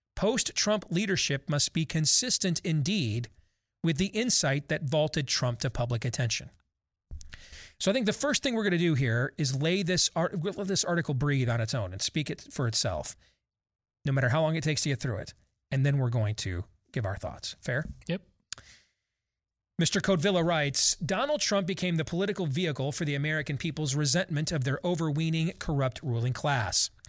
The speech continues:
Speaker 1: Trump's invaluable contribution to the republic was to lead Americans publicly to disrespect that <laughs> class." I love that line. <laughs> "Americans elected Trump to preserve freedoms and prosperity against the encroachments of that class.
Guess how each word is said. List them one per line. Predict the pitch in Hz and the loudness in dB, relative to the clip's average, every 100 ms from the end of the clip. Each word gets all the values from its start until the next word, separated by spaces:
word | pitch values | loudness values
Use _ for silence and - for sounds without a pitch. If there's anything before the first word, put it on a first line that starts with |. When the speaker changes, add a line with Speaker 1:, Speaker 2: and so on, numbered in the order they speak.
| - - - - | -16 -16 -16 -6
Speaker 1:
Trump's | - 214 220 - | 2 4 4 2
invaluable | 214 196 156 185 202 196 185 | 4 4 4 4 4 2 0
contribution | 190 185 - 170 185 - | 0 0 2 2 2 2
to | 170 | 2
the | 151 | 2
republic | 156 196 175 160 | 2 2 2 0
was | 160 | 0
to | - 151 | 0 0
lead | 196 208 | 0 0
Americans | 170 156 156 156 143 | 2 2 0 0 -2
publicly | - - 220 139 120 143 - - - - | -2 -2 -2 0 0 -2 -4 -16 -20 -8
to | - | -2
disrespect | 170 147 220 - 190 - 240 - - | 2 4 4 4 2 2 0 -2 -8
that | - - | -6 -6
<laughs> | |
class." | - 135 - 131 - - | -4 -4 -2 -2 -2 0
I | 202 | 0
love | - - - - | -2 -10 -10 -8
that | - - - - - | -10 -12 -12 -10 -8
line. | - - - _ - | -8 -10 -10 _ -4
<laughs> | 403 - 381 - 254 - - - - - - - - - - - | -4 -2 -4 -4 -6 -6 -6 -4 -2 -2 -2 -4 -8 -10 -12 -2
"Americans | 190 196 247 247 247 247 208 - | 0 4 4 2 2 0 0 0
elected | 220 240 - 220 | 0 0 0 -2
Trump | - 220 202 | 0 0 0
to | - | -2
preserve | 196 196 170 202 190 | 0 0 2 2 0
freedoms | - 202 185 165 | 0 0 2 0
and | 175 | 0
prosperity | 147 170 156 - 190 180 160 | 0 0 0 0 2 2 2
against | 156 156 147 | 0 0 0
the | 165 | 0
encroachments | 165 - 247 254 - 170 151 | -2 0 0 0 0 0 2
of | 160 | 2
that | 160 165 | 0 0
class. | - 180 143 95 - | 0 0 0 0 -2